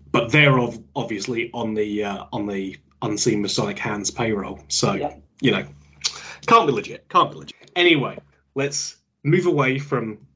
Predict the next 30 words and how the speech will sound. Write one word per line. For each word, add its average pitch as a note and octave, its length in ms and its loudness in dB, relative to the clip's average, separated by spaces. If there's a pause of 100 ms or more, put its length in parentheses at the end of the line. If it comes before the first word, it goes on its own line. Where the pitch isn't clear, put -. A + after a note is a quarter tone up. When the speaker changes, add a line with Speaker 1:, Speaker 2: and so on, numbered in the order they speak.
Speaker 1:
insanity. B2+ 540 -4
Speaker 2:
Yes, B2+ 180 -4
them, C3+ 400 0
yes. A#2+ 220 -6 (400)
Speaker 1:
<laughs> D#3+ 1200 -2 (500)
Um, C3+ 440 4 (400)
we've C#3 100 -4
got E3+ 160 0
a D#3 40 -4
game D#3 240 0
coming C#3+ 220 0
up C3+ 120 -4
on A#2+ 140 -6
Sunday. C#3 500 -4 (520)
Hopefully, C#3+ 680 0 (320)
it's A#2+ 240 -8
one C#3 260 2
step - 320 -6
towards A#2 680 -2 (160)
the - 60 -14
first B2+ 360 -2
final B2 300 -2
under A2 160 -6
Beale. B2+ 460 0 (360)
We - 120 -8
shan't D3 300 4
get C3+ 140 -4
ahead B2+ 180 -2
of A#2+ 80 -2
ourselves. A#2 720 -4